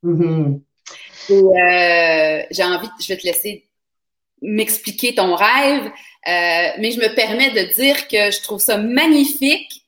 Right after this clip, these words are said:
Speaker 2: et pour, pour être vu comme paradoxal de la part de certaines personnes qui te connaissent pas, étant donné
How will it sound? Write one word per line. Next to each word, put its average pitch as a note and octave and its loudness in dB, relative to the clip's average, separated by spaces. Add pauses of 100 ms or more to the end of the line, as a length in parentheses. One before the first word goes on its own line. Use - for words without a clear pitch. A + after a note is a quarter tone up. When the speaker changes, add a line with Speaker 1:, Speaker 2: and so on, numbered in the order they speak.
Speaker 2:
et F#4+ 2 (160)
pour, C#4+ 0 (220)
pour C4+ -2
être A#3 0
vu D#4 -2
comme B3 -4
paradoxal A3+ 0
de G3+ 0
la F3+ -2
part G#3 -2
de F#3 -6
certaines F#3+ -8
personnes G#3+ -8
qui - -18
te - -6
connaissent F3 -4
pas, D#4+ 0
étant C4 0
donné C4 0